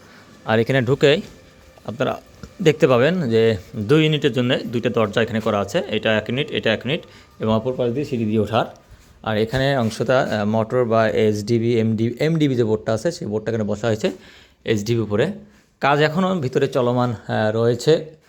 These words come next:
আমাদের কমপ্লিটের কাজ কিছু বাকি রয়েছে, সা-, সেগুলো কাজ করছে।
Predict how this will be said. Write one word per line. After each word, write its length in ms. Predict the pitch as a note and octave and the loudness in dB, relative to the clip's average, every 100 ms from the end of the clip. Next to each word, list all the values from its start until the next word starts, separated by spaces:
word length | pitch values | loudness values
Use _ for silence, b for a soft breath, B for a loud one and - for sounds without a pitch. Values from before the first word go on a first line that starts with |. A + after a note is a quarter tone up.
| b b b | b b b
আমাদের 220 | G#2 A2 | -4 -4
কমপ্লিটের 500 | B2 B2 A#2+ B2 C3 | -2 -4 -4 -4 0
কাজ 200 | C3 - | 0 -2
কিছু 220 | A#2 - A2+ | -6 -6 -2
বাকি 240 | A2+ A#2+ | -2 0
রয়েছে, 360 | A2+ G#2 E3 B3+ | 0 0 -2 -6
সা-, 380 | - A2 G#2 G2+ | -6 -2 -2 -2
সেগুলো 240 | G#2+ G#2+ G#2+ | -4 -2 -2
কাজ 200 | G#2+ - | -2 -4
করছে। 340 | A2+ - F3 | -8 -2 -4